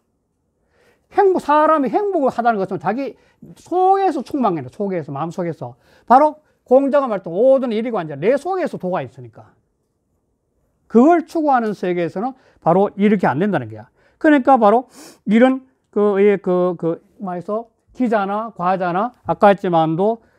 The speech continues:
어, 자연, 자시, 자벌, 자긍 같은 일에 대해서는 이게 도를 추구한 자를 하지 않는 것은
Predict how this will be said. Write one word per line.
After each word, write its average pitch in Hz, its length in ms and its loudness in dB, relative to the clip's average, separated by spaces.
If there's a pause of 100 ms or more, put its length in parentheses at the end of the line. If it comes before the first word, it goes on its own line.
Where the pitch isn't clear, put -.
(120)
어, 156 100 -6
자연, 208 500 2
자시, 202 520 -2
자벌, 202 420 0 (220)
자긍 196 320 0
같은 180 420 -2
일에 165 220 0
대해서는 147 400 -6
이게 165 180 -4
도를 220 520 4
추구한 202 320 -4
자를 170 140 -4
하지 208 120 -6
않는 151 180 -6
것은 185 320 -12